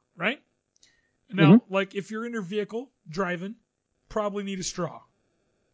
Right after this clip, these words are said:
Speaker 1: Whether you're driving
Speaker 2: Yep,
Speaker 1: or you're
Speaker 2: I like a
Speaker 1: riding,
Speaker 2: good straw.
Speaker 1: you, you need a straw 'cause it's not very practical to try and drink from an open cup while a vehicle's moving. Okay.
Speaker 2: It happens.
Speaker 1: Okay. So, yeah.
Speaker 2: Yeah,
Speaker 1: But,
Speaker 2: shi-,
Speaker 1: but
Speaker 2: shift totally happens.
Speaker 1: yeah, but that,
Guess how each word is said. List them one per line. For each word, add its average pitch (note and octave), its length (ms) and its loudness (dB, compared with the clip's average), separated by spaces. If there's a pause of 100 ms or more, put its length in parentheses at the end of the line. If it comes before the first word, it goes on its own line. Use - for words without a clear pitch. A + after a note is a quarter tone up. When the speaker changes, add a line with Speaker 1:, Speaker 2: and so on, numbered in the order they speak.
(380)
Speaker 1:
Whether F#3+ 200 -2
you're A3 120 -2
driving B3 380 -4
Speaker 2:
Yep, D#4 100 8
Speaker 1:
or C#4+ 100 -2
you're C4+ 120 -6
Speaker 2:
I - 20 -10
like A#3+ 60 -4 (140)
a - 40 6
Speaker 1:
riding, C3+ 60 4
Speaker 2:
good - 160 2
straw. - 200 -6
Speaker 1:
you, F#3+ 120 -4
you F#3 240 -6
need G3 140 6
a E3+ 40 -6
straw C#3 480 -4
'cause E3 220 -4
it's - 280 -12 (320)
not G3 260 -6
very G3+ 220 -4
practical F#3+ 540 -4
to E3+ 60 -6
try F3+ 240 -4
and D#3+ 180 -4 (580)
drink G3 340 -2
from F3 200 -2
an F3 160 -4
open F#3 460 0 (140)
cup - 500 2 (800)
while E3+ 160 4
a D#3 40 0
vehicle's D3+ 400 0
moving. C#3+ 260 -4 (360)
Okay. D#3+ 160 -4 (100)
Speaker 2:
It G3+ 120 2 (100)
happens. G#3+ 460 4 (240)
Speaker 1:
Okay. E3 180 -2 (280)
So, - 180 2
yeah. G3 180 2 (200)
Speaker 2:
Yeah, D3 100 -2 (180)
Speaker 1:
But, A3+ 60 6
Speaker 2:
shi-, - 80 6
Speaker 1:
but A3+ 120 6
Speaker 2:
shift G#3+ 200 6 (100)
totally G3 220 8
happens. - 420 4
Speaker 1:
yeah, F3+ 180 -2
but F3 200 -2
that, A3+ 200 0